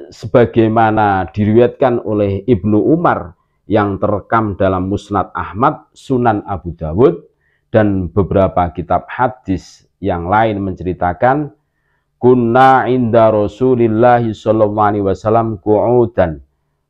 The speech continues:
fadzakara al-fitana, fa'aksara fi dzikriha,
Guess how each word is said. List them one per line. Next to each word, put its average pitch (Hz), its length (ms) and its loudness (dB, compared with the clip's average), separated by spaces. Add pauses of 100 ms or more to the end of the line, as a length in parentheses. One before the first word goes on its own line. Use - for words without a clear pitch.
(120)
fadzakara 113 1160 2
al-fitana, 107 1200 -2
fa'aksara 117 840 0
fi 110 240 -4
dzikriha, 95 680 -2